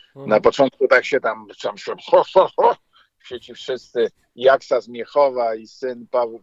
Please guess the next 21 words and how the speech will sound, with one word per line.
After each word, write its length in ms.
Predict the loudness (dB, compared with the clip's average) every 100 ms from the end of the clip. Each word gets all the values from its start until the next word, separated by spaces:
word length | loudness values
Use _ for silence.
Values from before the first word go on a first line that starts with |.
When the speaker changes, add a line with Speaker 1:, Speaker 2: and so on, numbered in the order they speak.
| -6
Speaker 2:
Piotra 300 | -6 -4 -6
Włostowica 800 | -4 -12 -10 -12 -14 -6 -6
się 160 | -4 -8
tam 300 | -8 -8 -10 _ _ _ _ _
postawili. 580 | -2 0 0 -2 -4 -4
Jest 160 | -4 -2
taki, 260 | -6 -6
wiesz, 200 | -8 -8
wrzenie 540 | -12 -2 4 4 4 -2
wśród 300 | -4 -8 -6
tak 140 | -8 -8
zwanych 320 | -8 -8 -12
możnych, 560 | -2 2 2 0 -12 -10
ale 240 | -8 -8 -10 _ _ _ _ _ _ _
ostatecznie, 800 | -16 -10 -8 -4 -4 -4 -10 -12 -12 _ _ _ _ _ _ _ _ _
ostatecznie 840 | -16 -10 -10 -8 -8 -10 -12 -10 -12 _ _ _ _ _
Kędzierzawy 680 | -8 -6 -6 0 0 -2 -6
mówi: 260 | -10 -14 -16 -4
„Dobra, 920 | 0 4 6 6 6 6 4 2 0 -2
chłopaki, 880 | -6 -6 -6 _ 2 2 -2 -18
żartowałem. 1700 | -20 -2 2 4 2 -4 -14 -16 _ _ -6 -2 -2 -2 -4 -6 -10